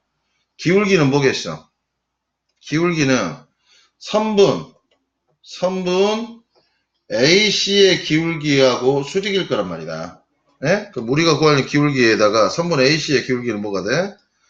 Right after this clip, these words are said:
영 마이너스 이분의 A 마이너스 영을 곱하면 마이너스 일 된다, 이 소리지. 그럼 기울기 M은 어떻게 되니? 마이너스 일 곱하기 A분의 마이너스 C겠죠? 그럼 기울기가 뭐가 돼?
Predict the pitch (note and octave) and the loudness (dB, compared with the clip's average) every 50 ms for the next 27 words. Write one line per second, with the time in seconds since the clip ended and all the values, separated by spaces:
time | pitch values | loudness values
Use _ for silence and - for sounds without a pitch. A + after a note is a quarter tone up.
0 | _ _ _ _ A2+ A2+ B2+ D3 D#3+ E3 D3+ C#3+ C#3 C3+ C#3+ D3+ D3+ D3+ C#3+ C3+ | _ _ _ _ -2 0 0 0 0 0 0 2 2 2 2 2 2 0 0 0
1 | - D3+ D3+ C#3+ C#3 A#2+ G#2 G2+ G#2+ B2 C#3+ D#3 D#3 D3 C3+ C3 C3+ C3+ C3 C3 | -2 -2 -4 -2 -2 -2 0 0 0 0 0 0 0 0 2 2 2 2 2 0
2 | B2 - A#2+ A#2 A2 G2+ G#2+ G2+ - A#2+ A#2 G#2 G2 F#2 F#2 G2+ A#2 C#3 D3 D3 | 0 0 -2 -2 -4 -4 -6 -6 -6 -6 -6 -6 -6 -6 -4 -4 -2 -2 -2 -2
3 | C3+ C3+ A2+ G#2 A2 A#2 A2 G2 F#2 G2 G2+ F#2 D#2+ E2 F2 G2 F#2+ E2 - _ | -4 -4 -6 -8 -8 -6 -6 -6 -6 -6 -8 -10 -10 -10 -10 -10 -10 -10 -12 _
4 | _ _ _ _ _ _ _ _ _ _ _ _ - - - - - C#3+ D3 D#3 | _ _ _ _ _ _ _ _ _ _ _ _ -20 -18 -12 -6 -2 -2 0 0
5 | D#3 C#3+ C3+ C3 B2 A#2+ A#2+ C3 C#3+ E3 F#3+ G#3+ - _ _ _ _ _ _ _ | 0 2 2 4 4 4 2 0 0 0 -2 -4 -8 _ _ _ _ _ _ _
6 | _ _ _ _ _ _ _ _ - - - - - - - _ _ G#2 - - | _ _ _ _ _ _ _ _ -20 -20 -20 -20 -20 -20 -20 _ _ -12 -6 -4
7 | A#2 A2 G#2 G2+ G#2 B2 B2+ A#2 F#2+ F2 E2+ F2 F#2 G2+ A#2 C3+ D3 D#3 D#3 D#3 | -2 -2 -2 -2 -2 0 0 -2 -2 -4 -4 -6 -4 -2 -2 0 0 0 2 0
8 | D3+ C#3 - - B2 A#2+ A2+ G#2+ G2 - - A2 G2 F#2 G2 A#2 C#3 D#3+ F3+ G3 | 0 0 -2 -2 -4 -4 -4 -4 -6 -6 -2 -2 -2 0 0 0 2 2 2 0
9 | G3+ G3 - _ _ _ _ _ _ _ _ _ _ _ _ _ _ - G#2 G#2 | -2 -4 -8 _ _ _ _ _ _ _ _ _ _ _ _ _ _ -6 -2 0
10 | B2 C#3 D3+ D#3 C#3+ C3+ C3+ B2 B2+ C3+ D#3 F3+ G3+ A#3 A#3 - - _ _ _ | 2 2 2 2 0 0 0 0 2 2 2 0 0 -2 -6 -10 -18 _ _ _
11 | _ _ _ - G2 G2+ A2 B2+ D3 D3+ D3 C#3 C3+ - - D3+ D3 C#3 - - | _ _ _ -6 -4 -2 0 0 0 0 0 0 -2 -2 -2 -2 -2 -2 -2 -2
12 | - F#2+ G2 B2+ F3 G#3+ - - _ _ _ _ _ _ _ - G#2 - - - | -4 -6 -4 -4 -4 -6 -8 -12 _ _ _ _ _ _ _ -20 -20 -18 -10 -6
13 | B2+ C#3 D3 D3+ C#3+ C3 C3 A#2 A2 G2+ G#2 G#2 G#2 G2+ F#2+ A2 B2 D#3 F3+ G3 | -4 -4 -2 -2 -4 -4 -4 -2 -2 -2 -2 -2 -2 -2 0 2 2 2 2 2
14 | G#3+ - | 0 -2